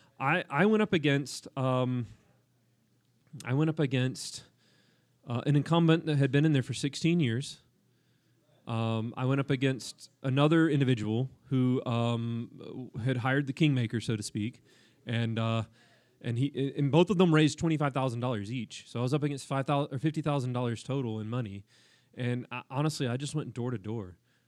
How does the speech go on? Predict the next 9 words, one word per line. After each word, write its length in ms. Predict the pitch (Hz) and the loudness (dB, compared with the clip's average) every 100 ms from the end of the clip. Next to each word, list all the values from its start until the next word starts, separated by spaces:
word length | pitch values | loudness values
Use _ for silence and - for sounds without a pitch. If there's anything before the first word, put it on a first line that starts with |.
| _ _ | _ _
uh, 200 | 104 104 | -8 -6
I 20 | 107 | -6
went 160 | 120 | -6
door 180 | 117 131 | -4 -2
to 60 | 160 | 0
door, 460 | 135 131 127 131 | 0 2 0 -2
talking 240 | 127 120 147 | -6 -4 -4
with 100 | 127 | -2
people, 480 | 123 - 117 117 | -4 -4 -6 -6